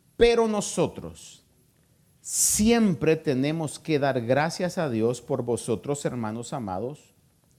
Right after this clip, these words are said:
por el Señor, porque Dios os ha escogido desde el principio para salvación mediante la santificación por el Espíritu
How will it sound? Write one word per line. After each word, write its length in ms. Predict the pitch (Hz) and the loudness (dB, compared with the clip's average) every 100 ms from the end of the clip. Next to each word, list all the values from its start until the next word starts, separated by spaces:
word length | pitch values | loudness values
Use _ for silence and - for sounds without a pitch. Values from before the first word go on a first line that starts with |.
| _ _ _ _ _ _ | _ _ _ _ _ _
por 180 | 151 147 | 6 6
el 140 | 139 | 4
Señor, 760 | - 160 139 165 147 147 165 - _ _ _ _ - | 2 0 2 2 2 2 -2 -12 _ _ _ _ 4
porque 420 | 156 147 156 143 | 4 4 0 0
Dios 540 | 131 196 208 190 - | 2 2 2 0 -2
os 220 | 143 131 170 | -4 -2 0
ha 140 | 170 | 0
escogido 840 | 196 - 180 - - - 175 131 | -2 -4 -4 -4 0 0 2 2
desde 320 | 120 120 107 117 | 2 0 0 -2
el 120 | 110 | -2
principio 840 | - 113 104 175 113 120 139 160 _ _ _ _ _ _ _ _ _ | -4 -6 -4 -4 -2 -2 -4 -4 _ _ _ _ _ _ _ _ _
para 320 | 175 160 156 | 0 2 -2
salvación 1040 | - 156 143 127 - - 202 143 135 180 151 _ _ _ _ _ | -2 0 0 0 -2 -2 2 2 2 -4 -10 _ _ _ _ _
mediante 640 | 123 147 139 143 139 127 135 | 0 2 4 2 2 0 0
la 140 | 127 | 0
santificación 1300 | 120 131 120 127 117 123 - 120 - 175 190 233 226 | 0 -4 -4 -6 -6 -6 -4 -6 -4 -4 -2 -2 -2
por 180 | 185 | -2
el 60 | 117 | -2
Espíritu 800 | 107 - - 202 220 214 233 | -4 -6 -6 -2 -2 -4 -6